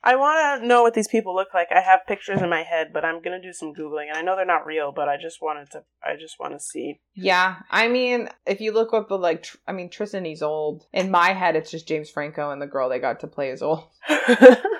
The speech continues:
Speaker 2: And that's not, like, what I would recommend,
Speaker 1: No.
Speaker 2: but it is what it is.
Speaker 1: I was literally not pi-, picturing James Franco at all during any of this.
Speaker 2: That's good.
Speaker 1: So
Speaker 2: That's good.
Speaker 1: I
Speaker 2: I'm happy
Speaker 1: will,
Speaker 2: for
Speaker 1: I
Speaker 2: you.
Speaker 1: refuse to picture him now as Tristan.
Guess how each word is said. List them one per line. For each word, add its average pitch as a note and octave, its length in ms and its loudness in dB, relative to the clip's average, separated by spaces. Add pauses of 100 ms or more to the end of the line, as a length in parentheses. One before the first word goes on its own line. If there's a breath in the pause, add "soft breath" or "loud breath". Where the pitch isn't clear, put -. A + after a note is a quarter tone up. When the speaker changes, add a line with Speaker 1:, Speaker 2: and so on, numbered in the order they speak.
(200)
Speaker 2:
And F#3 100 -10
that's E3+ 200 -8
not, E3+ 180 -2
like, F3 180 0
what E3 80 6
I D#3+ 80 4
would D#3+ 140 0
recommend, D#3+ 880 0
Speaker 1:
No. F#3 260 4
Speaker 2:
but D3 380 2
it E3 140 -6
is - 200 -8
what C3 120 -10
it B2 120 -10
is. C#3+ 220 -4
Speaker 1:
I F3+ 80 4
was F#3 300 -4
literally F#3 400 -6
not D#3+ 240 -8
pi-, D#3+ 100 -4 (240)
picturing E3 400 -8
James D3 240 -10
Franco D3 320 -2
at A#2 220 -4
all D3 320 -2 (500)
during D3+ 240 -8
any C#3+ 160 -6
of B2+ 100 -12
this. - 160 -14
Speaker 2:
That's C#4 280 4
good. A3 260 6
Speaker 1:
So - 100 -18 (460)
Speaker 2:
That's A3 240 2
good. A3 300 -2 (260)
Speaker 1:
I E3+ 120 2
Speaker 2:
I'm F#3+ 60 -2
happy F#3+ 180 -4
Speaker 1:
will, D#3+ 100 -2
Speaker 2:
for E3 60 4
Speaker 1:
I E3 80 6
Speaker 2:
you. D#3+ 120 -4
Speaker 1:
refuse F3+ 440 -14
to E3 100 -10
picture D#3 340 -10
him D3+ 180 -16
now - 280 -10 (340)
as - 240 -12
Tristan. - 480 -16